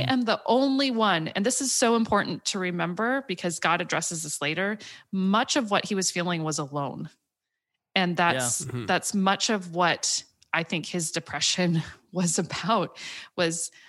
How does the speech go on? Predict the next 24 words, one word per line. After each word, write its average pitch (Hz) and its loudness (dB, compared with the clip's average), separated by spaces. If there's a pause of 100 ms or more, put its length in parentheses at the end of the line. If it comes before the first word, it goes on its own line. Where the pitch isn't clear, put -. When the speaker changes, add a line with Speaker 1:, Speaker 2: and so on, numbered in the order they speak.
(180)
Speaker 2:
he 214 0
won 196 2
over 214 4
these 202 0
prophets 208 0
of 175 -2
Baal, 214 2
and 190 0
then 185 2
he's 180 -2
looking 208 0
around 254 2
and 240 0
it's 233 -4
only 247 0
him. 247 -2
And 165 -2
he's 165 -4
wondering, 175 -2
"Am 175 0
I 170 0
the 170 -6
only 165 -4
one?" 160 -4